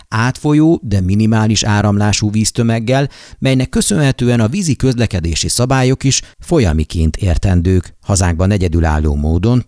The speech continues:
tónak tűnő medencében is használható robbanó motoros vízi jármű, magyarán motorcsónak.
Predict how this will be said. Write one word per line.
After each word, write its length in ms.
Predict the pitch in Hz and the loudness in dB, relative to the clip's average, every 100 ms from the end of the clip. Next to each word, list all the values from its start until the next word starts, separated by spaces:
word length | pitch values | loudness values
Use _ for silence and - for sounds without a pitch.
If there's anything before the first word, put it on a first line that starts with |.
| _ | _
tónak 380 | 165 120 85 - | 0 2 0 0
tűnő 320 | 104 101 101 | 0 2 0
medencében 600 | 104 80 76 92 82 80 | 0 -2 -4 -2 -2 0
is 140 | 80 | 0
használható 680 | 104 104 113 104 107 120 120 | 0 0 0 0 0 0 2
robbanó 440 | 120 78 76 73 | 0 0 -2 -2
motoros 420 | 78 85 87 87 | -2 0 0 0
vízi 240 | 87 87 78 | -2 -4 -2
jármű, 420 | 73 76 78 107 98 | -4 -2 0 0 -2
magyarán 400 | - 65 67 64 | -6 -6 -4 -4
motorcsónak. 840 | 62 62 73 62 - 69 71 - | -6 -4 -4 -4 -4 -2 -2 -4